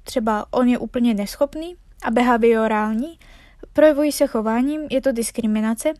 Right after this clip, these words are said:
a třeba nechci vedle někoho sedět ve škole, protože něco. Tak a teďkon už se dostáváme k, vlastně experimentům,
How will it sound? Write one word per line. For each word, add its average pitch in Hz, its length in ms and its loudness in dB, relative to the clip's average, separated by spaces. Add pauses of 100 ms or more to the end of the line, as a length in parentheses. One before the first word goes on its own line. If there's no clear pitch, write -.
(240)
a 226 220 -2
třeba 240 320 -2
nechci 247 300 -2
vedle 247 220 -2
někoho 233 360 -2
sedět 220 320 -4
ve 208 120 -6
škole, 214 340 -6
protože 202 520 -8
něco. 170 300 -16 (1200)
Tak - 180 -8 (180)
a 254 140 -2
teďkon 330 360 -2 (100)
už 226 60 -4
se - 100 -4
dostáváme 262 640 2 (120)
k, - 120 -2 (640)
vlastně 220 600 -4 (120)
experimentům, 240 920 -2